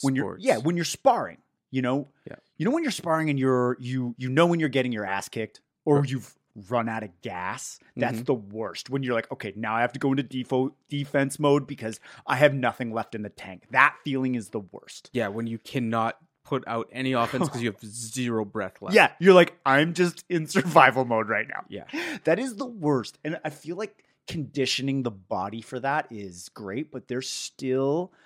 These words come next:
Speaker 1: you know, I find that it doesn't really matter how much you condition yourself. There's always a limit. There's always gonna be a point where you're like, "Wow, I'm bagged,"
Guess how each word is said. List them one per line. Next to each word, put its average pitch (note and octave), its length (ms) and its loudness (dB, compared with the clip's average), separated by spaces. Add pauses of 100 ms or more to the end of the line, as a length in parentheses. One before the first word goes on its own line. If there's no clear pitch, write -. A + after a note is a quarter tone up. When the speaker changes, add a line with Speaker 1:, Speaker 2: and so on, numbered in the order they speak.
(260)
Speaker 1:
you C3+ 80 -8
know, C#3 140 -8
I C3+ 100 -2
find F3 440 -2
that - 180 -6 (340)
it - 140 -8
doesn't D#3+ 300 -4
really E3 240 -14
matter A#2+ 280 -4
how A2 320 -8
much A2+ 300 -8 (140)
you A2+ 160 -12
condition G#2+ 500 -10
yourself. C3 440 -8 (920)
There's D3+ 200 -4 (120)
always E3 320 6
a E3 60 2
limit. C3 340 -2
There's A2 180 -12 (100)
always D3+ 280 6
gonna D#3+ 200 2
be D3+ 120 -2
a C3+ 80 2
point B2 500 -6
where G#2+ 380 -4
you're G#2+ 200 -6
like, G2 140 -6 (280)
"Wow, F#2 400 0
I'm G#2+ 160 -6 (100)
bagged," F2 480 -10